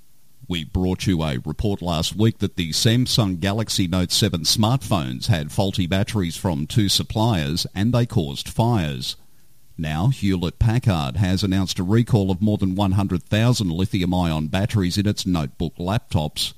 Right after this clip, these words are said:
because of possible overheating. The recall notice has more details, but it affects certain H P notebooks sold between March twenty thirteen and October twenty sixteen.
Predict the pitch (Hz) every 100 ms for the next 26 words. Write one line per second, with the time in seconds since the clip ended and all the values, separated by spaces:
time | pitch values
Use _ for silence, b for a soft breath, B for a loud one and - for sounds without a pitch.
0 | - - 113 120 113 101 - 92 - 101
1 | 98 82 76 78 104 113 92 67 - -
2 | - 87 73 58 92 95 123 92 82 85
3 | 107 120 95 - 90 82 76 104 92 92
4 | 110 113 90 87 95 - - - - 110
5 | 98 - 113 - - 139 90 90 92 -
6 | 95 73 85 123 - 98 - 117 104 104
7 | - 107 95 92 98 110 - - 104 87
8 | - 98 80 - 117 87 76 - - -
9 | 95 123 107 - 95 87 - 104 101 85
10 | - 127 - - 87 73 -